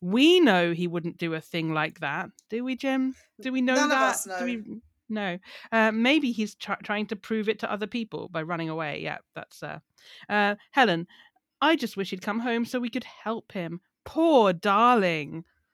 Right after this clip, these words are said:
Speaker 2: Mm.
Speaker 1: He must be terrified."
Speaker 2: It's, yeah, it's horrific.
Speaker 1: Helen then sighs heavily, presumably 'cause she just had to say that line,
Speaker 2: <laughs>
Speaker 1: and adds, "At least they didn't call the police." Jim,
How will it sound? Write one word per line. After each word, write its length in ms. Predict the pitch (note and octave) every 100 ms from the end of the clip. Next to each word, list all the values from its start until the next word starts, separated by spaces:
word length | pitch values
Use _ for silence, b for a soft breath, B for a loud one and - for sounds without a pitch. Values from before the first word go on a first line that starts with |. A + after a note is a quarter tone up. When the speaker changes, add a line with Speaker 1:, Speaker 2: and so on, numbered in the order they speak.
| _
Speaker 2:
Mm. 240 | G3 F#3 F3+ _
Speaker 1:
He 160 | B3+
must 300 | D4 F#3+ -
be 120 | A3+ G#3
terrified." 960 | - B3+ A3+ F#3 F#3 E3 D3+ C#3 - - _ _ _ b b b _
Speaker 2:
It's, 400 | A#3 - - - G3+
yeah, 220 | E3 D3+ _ _ _
it's 200 | C#4+ C#4+
horrific. 380 | E4+ E4 - D#3+
Speaker 1:
Helen 320 | C#4 C#4+ G3+
then 160 | F#3+ G3
sighs 400 | - B3 A#3+ A3+
heavily, 440 | A#3 G#3+ F3 D#3 D#3+
presumably 560 | E3+ G3 F#3+ F3+ E3+
'cause 120 | E3+ -
she 120 | D#3+
just 220 | F3 -
had 140 | D3+
to 60 | E3+
say 180 | - E3
that 160 | E3
line, 380 | G3 G3 F#3 F#3 -
Speaker 2:
<laughs> 200 | G#3 G#3
Speaker 1:
and 140 | F#3+ G3
adds, 440 | G3 F#3+ F3+ - b b b -
"At 160 | A3+
least 220 | C#4+ D#4+
they 80 | G#3+
didn't 240 | G3 G#3 G#3
call 220 | G3+ G3
the 100 | G#3+
police." 720 | - F#3 F3+ D3 C#3 - - _ _ _ _ -
Jim, 360 | A3 F3+ D#3